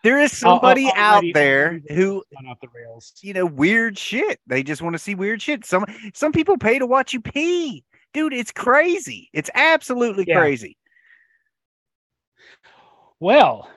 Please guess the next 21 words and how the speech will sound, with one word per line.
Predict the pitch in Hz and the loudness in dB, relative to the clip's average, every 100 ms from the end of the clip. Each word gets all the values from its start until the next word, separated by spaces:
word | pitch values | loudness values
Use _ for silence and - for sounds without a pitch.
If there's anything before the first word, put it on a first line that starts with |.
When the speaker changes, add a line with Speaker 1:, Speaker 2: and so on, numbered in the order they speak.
| _ - | _ -20
Speaker 2:
speaking | - - - 214 277 311 269 175 | -20 -18 -2 0 2 2 0 0
of | 165 | -2
weird | 139 131 170 180 156 | -2 -4 -2 0 -4
shit, | - - 160 120 - - _ - | -8 -10 -8 -8 -12 -20 _ -18
let's | 151 262 - | -8 -6 -6
get | - 196 - | -6 -6 -6
started. | - 139 113 90 - _ - 139 | -10 -6 -6 -10 -20 _ -20 -10
Speaker 1:
Yes, | 123 101 - - - - | -8 -8 -10 -16 -14 -2
let's | 196 - | -2 -2
do. | - 95 98 | -10 -8 -2
Speaker 2:
This, | 220 349 - 262 _ 135 _ _ _ - | -2 -2 -6 -20 _ _ _ _ _ -12
this | 147 311 - | -4 -4 0
is | 254 175 | 0 0
weird. | 127 120 151 139 107 101 117 | -2 -6 -4 -4 -6 -14 -4
Now, | 175 180 175 180 - | 2 4 2 0 -6
uh, | 196 - - - | -10 -8 -10 -4
it, | 202 - | -4 -2
it's | 196 - | -4 -2
a | |
weird | 165 151 233 330 - | -2 -2 -4 -6 -4
post, | 180 160 156 | -4 -2 -4